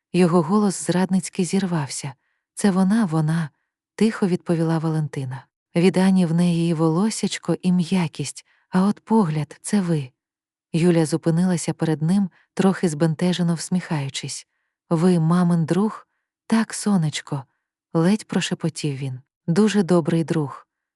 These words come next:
А мама казала, що добрих друзів мало, але справжні — це назавжди. Ви з нею ще дружите?» Серце Олексія зжалося. Як пояснити дев'ятирічній дівчинці, що він її батько?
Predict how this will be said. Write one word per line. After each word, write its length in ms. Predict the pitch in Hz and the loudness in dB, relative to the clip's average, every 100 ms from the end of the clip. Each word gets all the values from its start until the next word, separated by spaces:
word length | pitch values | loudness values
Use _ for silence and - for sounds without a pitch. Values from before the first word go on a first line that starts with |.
| _ - | _ 0
А 120 | 170 | 2
мама 360 | 165 208 190 | 4 4 2
казала, 440 | 160 160 175 170 160 | 0 -2 0 0 -2
що 200 | - 160 | -2 0
добрих 420 | 175 175 180 156 | 0 2 0 -2
друзів 460 | 143 180 170 165 156 | -2 -2 0 0 0
мало, 420 | 175 202 175 143 _ _ _ | 0 0 -2 -6 _ _ _
але 260 | 175 175 | 0 0
справжні — 640 | 170 - 196 180 143 151 143 - | -2 -2 0 0 -2 -4 -4 -4
це 160 | 190 | 0
назавжди. 680 | 185 196 196 160 135 147 135 _ _ _ _ | 2 0 0 -2 -4 -8 -10 _ _ _ _
Ви 200 | 170 185 | 2 2
з 60 | 170 | 4
нею 220 | 185 175 | 2 2
ще 200 | - 185 | 0 -2
дружите?» 560 | 165 240 214 175 151 135 _ | 0 0 0 -4 -6 -10 _
Серце 560 | - 190 175 - 160 - _ - | -4 -2 -4 -6 -8 -10 _ -2
Олексія 540 | 170 165 - 175 170 | 0 0 -2 -2 0
зжалося. 640 | 151 156 147 139 - 139 - _ _ _ _ | -2 -4 -4 -6 -8 -12 -14 _ _ _ _
Як 280 | 175 202 233 | 0 2 0
пояснити 640 | - 180 170 - 202 - 175 | 0 0 0 0 0 0 -2
дев'ятирічній 880 | 160 165 160 170 180 180 - 175 165 | 0 0 0 0 0 0 -2 -2 -2
дівчинці, 640 | 151 226 - 190 147 160 | -2 -4 -2 -4 -2 -4
що 240 | - 175 | -4 -2
він 260 | 156 196 214 | 0 2 2
її 340 | 180 185 175 | 2 0 0
батько? 520 | 160 165 139 - 139 | -2 -4 -4 -8 -12